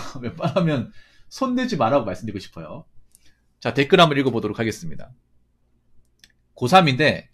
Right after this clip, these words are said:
작년 팔월에 원시 시작하고 지금 삼월까지 총 이백십 천도 가차에 박았습니다.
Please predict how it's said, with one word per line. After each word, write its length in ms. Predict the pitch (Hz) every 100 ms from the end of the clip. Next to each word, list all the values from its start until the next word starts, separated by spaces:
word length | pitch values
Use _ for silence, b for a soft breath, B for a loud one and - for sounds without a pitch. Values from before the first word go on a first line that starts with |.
| -
작년 260 | - 127 160
팔월에 380 | 170 156 98 113 - - - -
원시 280 | 101 120
시작하고 560 | 147 185 170 113 110 82
지금 240 | - 127 139
삼월까지 520 | 175 180 165 98 104
총 180 | - 143
이백십 380 | 92 117 127 -
천도 240 | 135 107
가차에 300 | - 117 113
박았습니다. 500 | 101 98 - - -